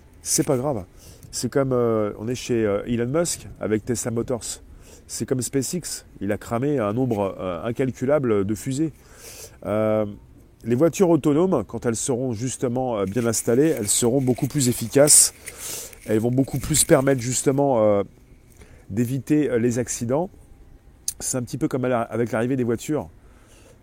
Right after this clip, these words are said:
Et à l'époque, euh, où on a vu à l'arrivée des voitures, euh, il y a, il y a, ça fait déjà un, un bout de temps, il y en a certainement qui se sont dit, « Bah, avec tous ces accidents, on ne pourra jamais forcément avoir une voiture, euh,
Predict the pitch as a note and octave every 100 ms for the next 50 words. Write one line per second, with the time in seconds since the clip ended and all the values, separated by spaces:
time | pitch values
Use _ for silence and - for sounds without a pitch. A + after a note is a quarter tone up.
0 | - E2 E2+ F2 F#2 G2+ B2+ B2+ G#2+ F#2+
1 | F#2+ F#2 F2+ F2 E2+ E2 D#2 D#2+ E2+ G#2+
2 | G2 F#2 F#2+ G2 F#2 F#2+ C#3+ D#3+ C#3+ D2+
3 | C2+ C#2 - C#2+ C2 C#2+ D2 C2+ D2 -
4 | - - - - - - - D#2+ F2 E2
5 | D2+ - - - - G2 G#2 - D3+ E3+
6 | - - - - - - G2+ G#2+ A#2 B2
7 | B2+ D3+ - A#2+ A2 G2+ A2+ A2 G#2+ D3+
8 | B2+ F#2+ G2 - C3 B2 A2+ - A2+ C3
9 | D3+ B2+ G2 F#2+ - G2+ G2 A#2 C3+ C#3
10 | G#2+ - G#2 B2 B2 A2+ G#2 F#2 G#2 G#2
11 | C#3+ D3 G2 G#2+